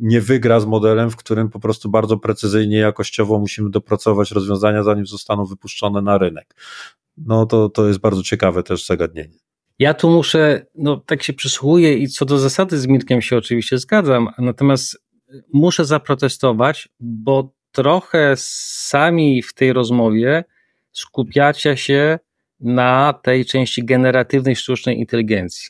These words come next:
Speaker 2: czyli właśnie na tych nowinkach, na tym, co jest od tego półtora roku, o czym wszyscy mówią. A jeszcze raz to muszę podkreślić,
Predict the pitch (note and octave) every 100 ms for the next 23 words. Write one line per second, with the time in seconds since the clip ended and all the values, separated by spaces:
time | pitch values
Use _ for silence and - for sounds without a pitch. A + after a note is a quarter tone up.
0 | _ _ - G3 G#3+ D#3+ E3+ D#3+ D#3 C#3+
1 | B2+ A2+ A2+ - A2 A2+ E3+ E3 - C#3
2 | B2+ B2+ _ - - _ B2 B2+ B2 -
3 | A#2 - A2+ B2+ A2 A2+ A#2+ A2+ B2+ A2+
4 | A2 C3 C3+ A#2+ - A2 - G#2+ - A2+
5 | G2+ F#2+ G2 C#3+ F#3 _ _ _ _ _
6 | _ B2 C3+ C3+ D3+ D#3+ D#3+ D3+ D3+ C#3
7 | C3+ C#3 - - G#2+ - C3+ D#3+ - -